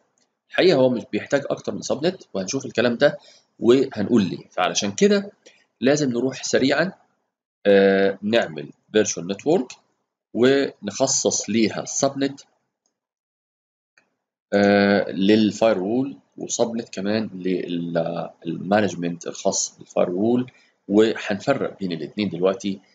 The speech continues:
حالًا بإذن الله. خلينا هنا احنا بنعمل ايه؟ بنعمل كرييت للفيرتشوال نتورك اللي هنركب عليها بعد كده الفاير وول. طيب،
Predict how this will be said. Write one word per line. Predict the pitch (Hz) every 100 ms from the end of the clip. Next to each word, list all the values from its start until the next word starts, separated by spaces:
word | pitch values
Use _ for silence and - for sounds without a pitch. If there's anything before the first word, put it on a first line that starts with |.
| _ -
حالًا | - 95 95 98 92 _ _ _ _
بإذن | 98 95 82 73
الله. | - - _ _ _ _ _ _ _
خلينا | - 127 190 151
هنا | 131 139 160
احنا | - 110
بنعمل | 92 101 120 101 82
ايه؟ | 113 165
بنعمل | 190 98 110 127 131
كرييت | 131 90 92 120 -
للفيرتشوال | 85 98 110 104 92
نتورك | 73 90 110 - -
اللي | 107 113 104
هنركب | - - 95 87 139 - - 82
عليها | 80 104 117
بعد | - 85
كده | 87 117 123
الفاير | - - 71 -
وول. | - -
طيب، | 80